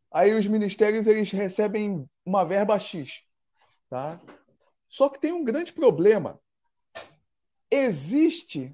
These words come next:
uma coisa chamada conselho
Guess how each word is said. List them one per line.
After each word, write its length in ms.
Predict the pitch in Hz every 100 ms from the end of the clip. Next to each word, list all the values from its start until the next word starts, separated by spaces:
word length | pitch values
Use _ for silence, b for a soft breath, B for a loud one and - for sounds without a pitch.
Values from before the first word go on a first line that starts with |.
| _
uma 240 | 202 220 214
coisa 380 | - 240 240 220
chamada 720 | 208 180 220 240 165 104 - _ _ _ _ _ _
conselho 1200 | - 262 240 - - - 208 202 214 247 330 339